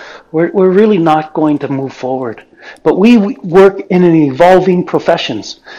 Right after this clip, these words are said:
and psychology allows us to evolve with it.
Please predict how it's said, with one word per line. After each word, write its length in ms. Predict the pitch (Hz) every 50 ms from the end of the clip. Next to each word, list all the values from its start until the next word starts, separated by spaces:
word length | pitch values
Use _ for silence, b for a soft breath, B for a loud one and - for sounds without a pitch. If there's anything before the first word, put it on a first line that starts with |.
| B B B _
and 220 | 165 151 143 143
psychology 880 | - - 165 139 - - 160 180 208 202 165 127 123 131 117 113 110 - _ _ -
allows 420 | 143 143 139 135 139 139 131 131
us 140 | 127 117 -
to 160 | - - 131
evolve 400 | 117 117 117 123 120 123 120 110
with 300 | 107 98 110 131 - -
it. 160 | - - -